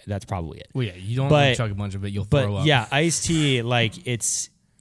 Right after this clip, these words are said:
Speaker 1: it doesn't feel quite like you're dying as you're drinking it. And there is, like, sweeter versions. Like, peach iced tea is typically more sweet. But anyways, so for me, all I knew of sweet tea growing up was, like, I had it very occasionally. And, like, the only sweet tea drinkers up north bought McDonald's sweet tea.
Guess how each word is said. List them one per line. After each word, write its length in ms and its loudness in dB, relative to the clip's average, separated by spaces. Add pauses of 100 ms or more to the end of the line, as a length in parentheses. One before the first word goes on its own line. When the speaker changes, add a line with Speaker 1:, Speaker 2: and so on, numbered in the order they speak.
(140)
Speaker 1:
it 120 -6
doesn't 280 0
feel 260 0
quite 280 -2
like 180 -8
you're 100 -4
dying 420 -10
as 160 -10
you're 80 -12
drinking 360 -14
it. 20 -16
And 180 -4
there 140 2
is, 200 2
like, 160 2
sweeter 380 2
versions. 260 2
Like, 160 -2
peach 280 -4
iced 240 -2
tea 80 -4
is 80 -2
typically 340 -4
more 560 -2 (300)
sweet. 300 -6
But 100 -2
anyways, 360 0 (220)
so 180 2
for 120 -4
me, 240 0
all 240 2
I 80 4
knew 160 4
of 80 0
sweet 280 -4
tea 160 -2
growing 320 0
up 240 -2
was, 140 0
like, 300 0 (180)
I 80 -2
had 160 4
it 80 0
very 400 2
occasionally. 580 0
And, 160 -2
like, 200 -2 (240)
the 160 0
only 180 0
sweet 480 -2
tea 220 -2
drinkers 580 -2
up 160 -8
north 460 -4 (240)
bought 180 -4
McDonald's 480 -8
sweet 240 -14
tea. 220 -16